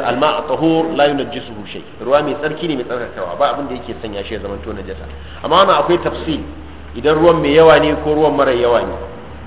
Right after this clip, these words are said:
Waɗansu suna cewa <clears throat> idan, na farko dai akwai dai hani, kan cewa idan mutum ya tashi daga bacci kai ya tsoma ruwan hannunsa a cikin ruwa har sai ya wanke. To idan ya yi bisa rafkanwa,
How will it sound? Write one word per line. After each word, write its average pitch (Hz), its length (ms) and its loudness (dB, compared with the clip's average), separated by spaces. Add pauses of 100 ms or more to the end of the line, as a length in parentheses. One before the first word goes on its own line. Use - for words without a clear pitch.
(160)
Waɗansu 156 300 0
suna 165 260 2
cewa 151 300 6 (560)
<clears throat> - 480 -10
idan, 165 460 6 (1300)
na 143 100 2
farko 175 280 4
dai 185 120 8
akwai 165 240 4
dai 175 160 6
hani, 165 240 6 (460)
kan 147 80 -2
cewa 151 100 4
idan 151 160 6
mutum 151 160 -2
ya 160 80 2
tashi 151 140 -4
daga 120 160 -4
bacci 147 260 -2
kai 165 160 0
ya 139 60 0
tsoma 135 280 -2
ruwan 135 220 0 (140)
hannunsa 147 320 -4
a 87 100 -2
cikin 143 300 -6
ruwa 143 180 4 (560)
har 120 160 -4
sai 135 140 -4
ya 123 100 4
wanke. 123 300 0 (680)
To 120 80 -6
idan 131 160 0
ya 165 80 4
yi 165 60 4
bisa 156 260 2
rafkanwa, 165 800 4